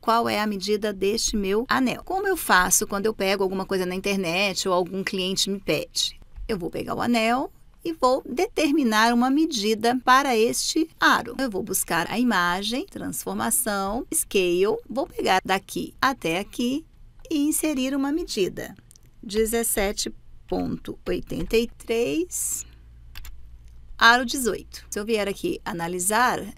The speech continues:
distance, daqui até aqui, vai ter mais ou menos essa medida que eu propus. Tem uma dica muito legal,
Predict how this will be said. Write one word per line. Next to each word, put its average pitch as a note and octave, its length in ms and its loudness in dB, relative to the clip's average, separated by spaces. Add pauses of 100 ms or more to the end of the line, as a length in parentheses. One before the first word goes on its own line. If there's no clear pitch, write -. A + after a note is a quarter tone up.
distance, - 800 -6
daqui F3 600 -4
até F#3 380 -4
aqui, A#3 440 -4 (140)
vai F3 340 0
ter F#3 300 0
mais F#3 260 -4
ou F#3 80 -4
menos F3 400 -6
essa F3 300 -4
medida F#3 440 -4
que - 140 -8
eu F#3+ 140 -2
propus. - 760 -2 (340)
Tem F#4 180 -6
uma C#4+ 160 0
dica B3 240 2
muito B3+ 400 4
legal, G3+ 580 2